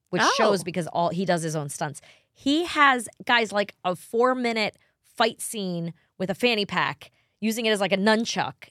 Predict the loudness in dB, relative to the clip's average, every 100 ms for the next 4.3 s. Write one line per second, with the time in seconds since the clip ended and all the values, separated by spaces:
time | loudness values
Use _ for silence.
0 | 2 2 2 -10 _ _ _ _ _ -6
1 | 2 4 4 2 -2 -4 -4 -6 -8 -12
2 | -14 -4 -2 0 2 2 2 0 0 -4
3 | -2 -4 -6 2 4 4 2 0 0 0
4 | 0 -4